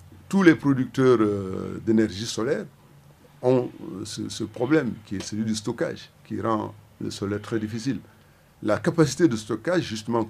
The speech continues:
qu'offre l'O M S permet de conforter la dynamique de valorisation de, de l'énergie po-, euh, solaire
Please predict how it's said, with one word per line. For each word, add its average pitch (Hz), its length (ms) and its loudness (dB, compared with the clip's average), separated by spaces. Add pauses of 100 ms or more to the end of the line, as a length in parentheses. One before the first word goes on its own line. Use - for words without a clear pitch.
qu'offre 180 340 2
l'O 110 160 0
M 98 100 -6 (100)
S 135 200 -8 (580)
permet 156 300 8
de 135 80 4
conforter 131 720 0 (480)
la 107 100 0
dynamique 127 480 4
de 107 80 2
valorisation 113 640 2
de, 101 240 -4 (140)
de 95 80 -8
l'énergie 98 340 -6
po-, 107 300 -8
euh, 104 180 -6
solaire 101 340 -6